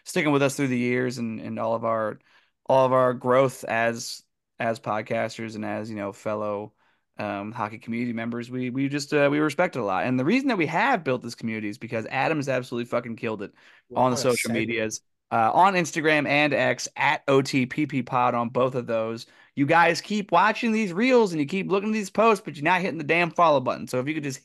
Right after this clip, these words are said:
Speaker 1: hit
Speaker 2: Do it.
Speaker 1: follow button, that would be super helpful, and we'd appreciate the hell out of you. Go ahead and plug that Twitch, Adam.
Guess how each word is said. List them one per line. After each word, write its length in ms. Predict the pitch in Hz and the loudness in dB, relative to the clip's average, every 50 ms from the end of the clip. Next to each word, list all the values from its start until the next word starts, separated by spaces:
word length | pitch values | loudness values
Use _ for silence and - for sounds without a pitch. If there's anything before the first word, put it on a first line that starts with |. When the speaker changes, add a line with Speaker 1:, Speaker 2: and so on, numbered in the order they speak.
| _ - | _ 2
Speaker 1:
hit 300 | 226 247 247 - - - | 2 2 2 -2 -6 -2
Speaker 2:
Do 300 | - 156 170 196 202 185 165 | 2 4 4 4 4 4 2
it. 160 | 123 - - _ - - _ _ _ - | 0 -2 -4 _ -20 -20 _ _ _ 4
Speaker 1:
follow 380 | 226 277 339 330 277 180 151 | 6 6 6 6 6 4 4
button, 460 | 135 123 139 135 131 127 131 135 139 - - _ _ _ _ - | 4 4 4 4 4 2 0 -2 -2 -6 -12 _ _ _ _ 0
that 160 | 175 190 202 | 2 4 4
would 100 | 190 170 | 4 4
be 80 | 165 | 2
super 260 | - - 165 117 127 127 | 0 -2 -4 -4 -2 -2
helpful, 340 | 120 113 120 - 123 120 113 | -2 -4 -4 -4 -4 -4 -4
and 80 | 113 | -4
we'd 120 | 117 117 113 | -4 -6 -6
appreciate 420 | - 117 113 110 - 110 104 82 | -6 -8 -8 -6 -4 -4 -6 -6
the 60 | 117 | -6
hell 140 | 117 107 104 | -6 -4 -2
out 100 | 104 101 | -2 -2
of 60 | 107 | -2
you. 100 | 107 107 - - - _ - | -2 -4 -6 -8 -12 _ 0
Go 120 | 190 226 | 4 4
ahead 200 | 226 220 220 214 | 6 6 6 4
and 120 | 196 165 - | 2 0 2
plug 300 | - 185 190 190 175 170 | 4 4 4 4 4 4
that 260 | 175 175 156 - - | 4 4 2 0 -2
Twitch, 360 | - 151 165 180 185 - - | -2 0 0 0 0 0 0
Adam. 320 | 127 123 123 127 131 131 | 0 0 0 -2 -4 -6